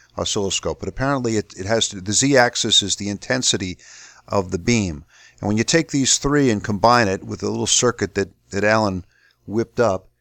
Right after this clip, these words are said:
you're able to get composite video through the oscilloscope. And in the YouTube video that Alan prepared, he,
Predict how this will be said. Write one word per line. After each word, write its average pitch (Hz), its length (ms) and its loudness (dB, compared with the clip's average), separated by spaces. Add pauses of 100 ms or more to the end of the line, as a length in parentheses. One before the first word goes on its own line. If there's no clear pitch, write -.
(320)
you're 104 140 -2
able 107 180 2
to 101 100 -6
get 110 520 0
composite 107 600 -4
video 85 640 0 (280)
through 113 600 0 (260)
the 101 140 -2
oscilloscope. 98 760 0 (440)
And 113 100 0
in 131 100 4
the 123 120 4
YouTube 165 320 4
video 110 340 4
that 104 140 2
Alan 113 260 2
prepared, 95 680 0 (240)
he, 117 180 -8